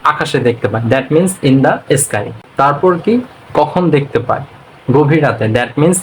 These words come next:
at late night। Let's see an example two।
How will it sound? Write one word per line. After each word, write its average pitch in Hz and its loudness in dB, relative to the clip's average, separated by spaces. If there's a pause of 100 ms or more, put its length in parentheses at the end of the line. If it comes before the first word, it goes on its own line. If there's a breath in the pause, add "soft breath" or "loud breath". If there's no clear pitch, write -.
at 123 -2
late - -2
night। - -8 (640)
Let's 120 2
see 151 0
an 131 -4 (100)
example 117 -2 (400)
two। 110 2